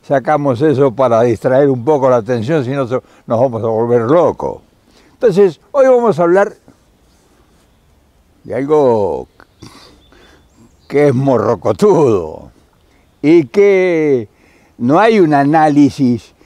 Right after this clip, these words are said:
eh, así desde abajo como nosotros que nos, que nos golpea, que nos golpea bastante. O sea, hay análisis desde arriba en, en el, en los estrados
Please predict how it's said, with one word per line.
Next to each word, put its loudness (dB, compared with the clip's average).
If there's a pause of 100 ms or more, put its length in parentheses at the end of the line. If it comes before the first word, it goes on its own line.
(200)
eh, 0 (680)
así 0
desde 2
abajo 0
como -4
nosotros -2 (600)
que 2
nos, -4
que -4
nos -4
golpea, 2 (300)
que -4
nos -2
golpea 2
bastante. -2 (400)
O -20
sea, -2
hay 0
análisis 0
desde -4
arriba 0 (400)
en, -6
en -8
el, -6 (120)
en -10
los -6
estrados 0